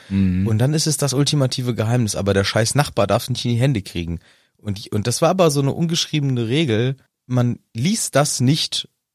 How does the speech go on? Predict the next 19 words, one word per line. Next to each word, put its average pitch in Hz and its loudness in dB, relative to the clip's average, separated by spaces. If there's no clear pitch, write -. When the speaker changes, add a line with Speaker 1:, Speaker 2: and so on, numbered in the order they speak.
Speaker 2:
man 113 -4
gibt 160 -6
es - -6
weiter 127 0
an 117 -2
denjenigen, 131 4
Speaker 1:
Ja, 117 2
wenn 117 4
Speaker 2:
für 117 2
Speaker 1:
der 127 4
Speaker 2:
den's - 2
Speaker 1:
Name 131 4
draufsteht, 127 -2
wird 143 -6
Speaker 2:
Ja. - -6
Speaker 1:
weitergegeben. 87 -6
Speaker 2:
Und 104 -2
das - -6
hat, 113 -4